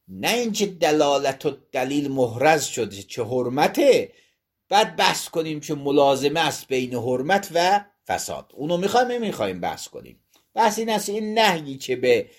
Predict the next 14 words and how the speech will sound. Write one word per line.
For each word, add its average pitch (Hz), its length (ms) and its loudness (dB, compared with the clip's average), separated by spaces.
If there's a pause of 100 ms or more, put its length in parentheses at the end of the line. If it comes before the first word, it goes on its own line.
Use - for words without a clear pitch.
(400)
معامله 143 460 4
خورده، 170 560 4 (340)
آیا 190 340 4
این 170 400 -4
نهی 139 360 -2
به 143 120 -4
معامله 143 840 2 (640)
اشاره 139 460 2
به 196 140 2
فساد 180 640 4
المعامله 233 640 4
داره 208 800 -2
یا 127 260 2
نه؟ 95 200 -6